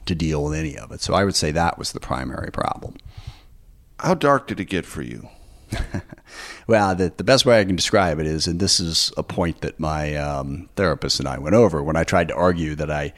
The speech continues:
Speaker 1: I had a sense of self-worth. I woke up every single morning, and the first thing I said was, "I hate myself." That's the way I felt, um, 'cause I was not s-, I was not where I wanted to be. I wasn't doing what I needed to do, and I had this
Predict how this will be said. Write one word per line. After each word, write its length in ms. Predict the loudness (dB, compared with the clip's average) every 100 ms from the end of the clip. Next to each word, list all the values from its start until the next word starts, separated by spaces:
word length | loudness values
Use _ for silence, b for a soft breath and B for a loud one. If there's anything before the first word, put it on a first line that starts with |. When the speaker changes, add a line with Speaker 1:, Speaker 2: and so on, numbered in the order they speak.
| b
Speaker 1:
I 60 | 0
had 220 | 2 2
a 40 | 2
sense 340 | 0 0 -4
of 80 | -2
self-worth. 580 | -2 -2 2 2 2 -6 -20 B B B B
I 80 | 4
woke 300 | 8 8 6
up 180 | 4 6
every 240 | 4 4
single 320 | 4 4 2 2
morning, 380 | 0 0 -2
and 80 | -4
the 40 | -4
first 320 | 2 2 2
thing 140 | 0
I 120 | 2 2
said 300 | 2 2 -2
was, 200 | -4 -2
"I 140 | -2
hate 280 | -2 -6 -6
myself." 600 | -6 -2 -4 -4 -10 -18 B B B B B B 2
That's 280 | 4 4
the 80 | 4
way 200 | 6 6
I 100 | 6
felt, 300 | 4 0 -2 -6 -20 _
um, 460 | -2 0 0 -2 -6 -2
'cause 200 | -2 0
I 160 | 0 0
was 260 | -4 -6
not 300 | -2 2 2
s-, 140 | 2 0
I 60 | -2
was 180 | -4 2
not 400 | 4 4 2 2
where 220 | 4 6
I 120 | 4
wanted 340 | 4 0 -2
to 60 | -6
be. 320 | -2 2 2
I 60 | 2
wasn't 300 | -2 -4 -2
doing 300 | 0 2 2
what 120 | -2
I 100 | -4
needed 320 | -4 -4 -8 -14
to 60 |
do, 500 | -2 4 6 6 2 -4 B B B 0
and 120 | 2
I 160 | 2
had 260 | 4 2 2
this 320 | 0 2 2